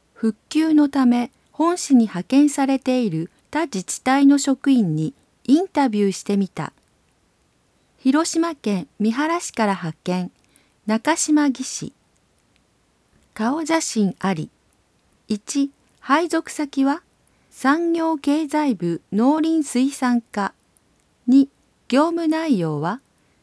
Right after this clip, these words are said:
農地農業用施設の災害復旧に伴う設計、監督、検査業務。三、射水市の好きな場所、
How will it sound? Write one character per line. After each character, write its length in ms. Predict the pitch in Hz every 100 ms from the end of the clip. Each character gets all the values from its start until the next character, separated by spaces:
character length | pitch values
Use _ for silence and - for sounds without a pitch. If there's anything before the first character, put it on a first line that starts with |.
| _ _
農 260 | 220 302 349
地 200 | - 208
農 280 | 190 269 302
業 280 | 294 285
用 220 | 277 277 269
施 80 |
設 340 | - 269 - 170
の 200 | 160 175 _
災 340 | - 240 302 320
害 240 | 320 320
復 220 | 254 226 _
旧 220 | - 277 277
に 140 | 262
伴 500 | 247 240 240 240 220
う 100 | 160 _ _
設 260 | 226 226 _ -
計、 300 | 269 269 269 _ _ -
監 240 | 247 302
督、 540 | 285 269 - 233 226 269 _ _ -
検 260 | 277 330
査 180 | - 320
業 300 | 262 269 220
務。 220 | 165 147 _ _ _ _ _ _ _ _ _ -
三、 360 | - 262 269 - _ _ _ _ -
射 140 | 247
水 260 | 277 330 330
市 180 | - 220
の 180 | 185
好 280 | - - -
き 140 | - 311
な 140 | 262
場 140 | 185 175
所、 340 | - 190